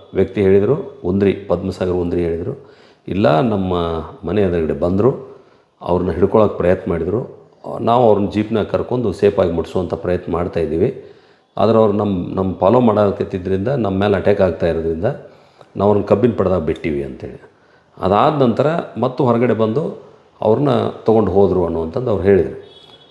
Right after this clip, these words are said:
ನಾನು ಹೇಳಿದೆ, "ತಕ್ಷಣ ಹಂಗಾರೆ ಪೊಲೀಸರಿಗೆ ಒಂದು ಕಂಪ್ಲೇಂಟ್ ಮಾಡ್ರಪ್ಪ ಮನೆಯವರು, ಇದು ಒಳ್ಳೇದಲ್ಲಿದು, ಇದು ಶಕ್ತಿ ಪ್ರದರ್ಶನ ಆಗು-, ಆಗ್ತದೆ, ಈಗ ಆಗಬಾರ್ದು ಪ್ರಜಾಪ್ರಭುತ್ವ ವ್ಯವಸ್ಥೆ ಒಳಗೆ, ನೀವು ಕಂಪ್ಲೇಂಟ್ ಮಾಡ್ರಿ" ಅಂತ ನಾನು ವಿನಂತಿ ಮಾಡಿದೆ.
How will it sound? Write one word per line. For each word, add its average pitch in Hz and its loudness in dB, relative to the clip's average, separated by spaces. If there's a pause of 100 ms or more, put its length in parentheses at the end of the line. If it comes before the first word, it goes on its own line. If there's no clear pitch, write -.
(120)
ನಾನು 101 -2
ಹೇಳಿದೆ, 139 4
"ತಕ್ಷಣ 151 0
ಹಂಗಾರೆ 120 4
ಪೊಲೀಸರಿಗೆ 110 0
ಒಂದು 95 0
ಕಂಪ್ಲೇಂಟ್ 95 -4
ಮಾಡ್ರಪ್ಪ 87 -2
ಮನೆಯವರು, 90 0 (440)
ಇದು - -2
ಒಳ್ಳೇದಲ್ಲಿದು, 135 2
ಇದು 85 -6
ಶಕ್ತಿ - -4
ಪ್ರದರ್ಶನ 90 -2
ಆಗು-, 80 -2
ಆಗ್ತದೆ, 78 -4 (640)
ಈಗ 101 2
ಆಗಬಾರ್ದು 117 4
ಪ್ರಜಾಪ್ರಭುತ್ವ 90 0
ವ್ಯವಸ್ಥೆ 82 -4
ಒಳಗೆ, 98 -2
ನೀವು 117 -2
ಕಂಪ್ಲೇಂಟ್ 92 0
ಮಾಡ್ರಿ" 95 0
ಅಂತ 85 -6
ನಾನು 82 -4
ವಿನಂತಿ 85 -2
ಮಾಡಿದೆ. 95 -2